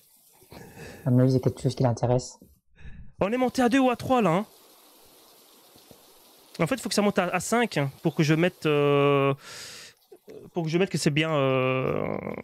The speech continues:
Speaker 2: la Spirit Box. La Spirit, le M F, pardon. Attends, on va essayer de le, voilà.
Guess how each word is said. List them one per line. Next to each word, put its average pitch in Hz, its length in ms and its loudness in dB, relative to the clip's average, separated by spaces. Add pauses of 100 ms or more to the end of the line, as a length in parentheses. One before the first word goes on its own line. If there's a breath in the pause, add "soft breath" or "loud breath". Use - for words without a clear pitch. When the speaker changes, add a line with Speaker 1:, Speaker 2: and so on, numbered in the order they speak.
(440)
Speaker 2:
la 151 80 0
Spirit 160 220 0
Box. 160 340 -4 (560)
La 143 60 -2
Spirit, 151 180 2
le 151 140 2
M 156 120 0
F, 139 60 -8
pardon. 123 180 -2 (1600 loud breath)
Attends, 156 160 0
on 147 40 -4
va 175 60 -2
essayer 208 160 -2
de 190 80 0
le, 160 300 4 (400)
voilà. 139 220 0